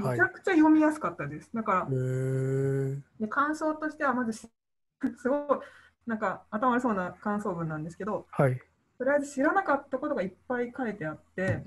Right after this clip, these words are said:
Speaker 2: うん。
Speaker 1: で、なおかつ、すごい文章が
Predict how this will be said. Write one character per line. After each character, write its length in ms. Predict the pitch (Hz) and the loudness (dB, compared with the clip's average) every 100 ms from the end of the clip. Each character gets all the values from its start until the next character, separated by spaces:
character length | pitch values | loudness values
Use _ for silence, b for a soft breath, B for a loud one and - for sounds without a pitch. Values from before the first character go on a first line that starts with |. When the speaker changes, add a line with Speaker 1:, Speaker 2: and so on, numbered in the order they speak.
| - - | -6 -2
Speaker 2:
う 60 | |
ん。 40 | 156 | 4
Speaker 1:
で、 60 | |
な 240 | 214 320 392 | 6 4 2
お 80 | - | -2
か 140 | 190 | -8
つ、 400 | - 320 226 - _ | -4 -4 -4 -6 _
す 180 | - 226 | -8 -4
ご 200 | 240 254 | 0 0
い 20 | |
文 300 | 196 226 214 | 2 0 -2
章 240 | - 165 156 | -4 -8 -6
が 220 | 190 | -6